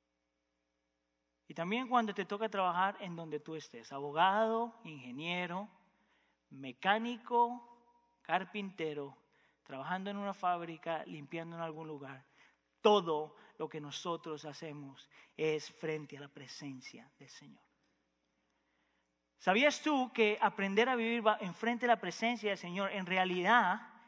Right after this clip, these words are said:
es aprender a vivir por fe? Porque tú crees que lo que tú estás haciendo está frente a la presencia del Señor. Martín Lutero hablaba de esto todo el tiempo.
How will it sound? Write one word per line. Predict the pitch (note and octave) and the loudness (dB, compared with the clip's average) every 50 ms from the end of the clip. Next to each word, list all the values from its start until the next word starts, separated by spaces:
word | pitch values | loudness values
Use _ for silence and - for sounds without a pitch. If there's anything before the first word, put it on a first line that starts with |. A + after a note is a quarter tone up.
| - _ _ _ _ _ _ | -20 _ _ _ _ _ _
es | _ F3 - G#3 | _ -6 -4 -4
aprender | G3 F3 G3+ G3+ G3 G3+ G3 | -4 -2 -4 -2 0 2 2
a | G3 | 2
vivir | F#3 F3+ F3+ F#3 F#3+ F3 | 2 2 2 0 0 -2
por | - F#3+ F#3 - | -2 -6 -6 -4
fe? | - - A3+ - - - - _ _ _ _ _ _ _ _ _ _ _ _ _ _ _ _ _ _ _ _ _ _ _ _ _ _ _ _ _ _ _ _ _ _ _ _ _ _ _ _ _ _ _ _ _ _ _ _ _ _ _ _ _ _ _ _ _ _ _ _ _ _ _ _ _ _ _ | -4 -4 -4 -4 -6 -14 -20 _ _ _ _ _ _ _ _ _ _ _ _ _ _ _ _ _ _ _ _ _ _ _ _ _ _ _ _ _ _ _ _ _ _ _ _ _ _ _ _ _ _ _ _ _ _ _ _ _ _ _ _ _ _ _ _ _ _ _ _ _ _ _ _ _ _ _
Porque | E3+ D3+ - | -6 -6 -6
tú | - - C4+ C4 - - - | 2 4 4 4 4 0 8
crees | C4 C#4+ D#4 D#4+ D#4 C4 G3 E3 F#3 F#3+ - | 10 12 12 12 12 12 10 6 2 0 0
que | - | 0
lo | G3+ F3+ | 0 0
que | - F3+ | 0 -2
tú | - A3+ | 0 0
estás | G#3+ G#3+ - A3+ - A3+ | 0 2 0 0 0 0
haciendo | G3 - - - - C#4+ D4+ D4+ C#4+ B3+ G#3 D#3+ B2+ G2+ - A#3+ - _ _ _ _ _ _ _ _ _ _ _ _ _ _ _ _ _ _ _ _ _ _ _ _ _ _ _ | -2 -2 -4 -2 2 2 4 4 4 0 -2 -2 -6 -8 -10 -14 -16 _ _ _ _ _ _ _ _ _ _ _ _ _ _ _ _ _ _ _ _ _ _ _ _ _ _ _
está | - D#3+ - - G#3+ | -8 -2 2 2 2
frente | - - - C4+ D4+ D#4 B3+ G#3 | 2 2 2 2 2 4 2 -2
a | F3+ | -2
la | F3 | -2
presencia | F3 E3 - F3 E3 E3 G3 | -2 -4 -4 -6 0 2 2
del | G3+ F#3 | 2 2
Señor. | G#3 G#3+ B3+ C#4 A#3 | 2 2 2 2 4
Martín | F3 E3+ E3 - A#3 A#3+ A#3+ | 4 4 4 4 2 2 2
Lutero | A#3 A3 A#3 A#3 | 6 6 8 8
hablaba | A#3+ A3+ A#3 A3+ A#3+ A#3 | 10 10 12 12 12 10
de | A#3 | 8
esto | A3 A3+ A#3+ | 6 4 0
todo | A#3 - B3+ C4 | 0 2 2 2
el | A#3 | 2
tiempo. | G#3 C#4+ F4+ F4 A3 D3+ A#2+ - | 0 -2 -2 -2 -4 -8 -12 -14